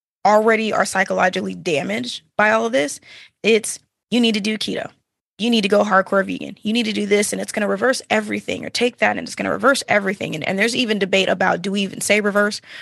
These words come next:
or do we say remission? You know, and it's like, well, is diabetes like a cancer? Like, I don't want it to seem like it's that intense because, my God, cancer is cancer, and, and that's a whole separate entity in itself. So it's just pushed at this level of,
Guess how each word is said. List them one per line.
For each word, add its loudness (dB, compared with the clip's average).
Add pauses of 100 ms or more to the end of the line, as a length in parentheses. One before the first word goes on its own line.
(140)
or 2
do 0
we 0
say 2
remission? -2 (380)
You 0
know, 4 (180)
and -4
it's -4
like, 0
well, -2 (200)
is -8
diabetes 0
like -2
a -18
cancer? -4
Like, -6
I 0
don't 0
want 0
it -4
to -20 (100)
seem 0
like 2
it's -8
that 0 (400)
intense -2
because, -4 (300)
my 2
God, 2
cancer -2
is -6
cancer, 0
and, -4
and -4
that's -2
a 2
whole -4
separate -4
entity -8
in -10
itself. -6 (340)
So 2
it's -2
just 0 (220)
pushed 0 (160)
at -4
this -6
level 0 (340)
of, 4